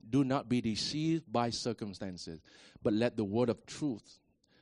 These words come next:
read your word, read the word of God, read the Bible, and stick to the community, remain steadfast, and consider,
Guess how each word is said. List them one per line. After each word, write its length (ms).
read 480
your 320
word, 420
read 460
the 80
word 240
of 160
God, 320
read 380
the 80
Bible, 640
and 640
stick 460
to 120
the 80
community, 480
remain 540
steadfast, 1120
and 420
consider, 720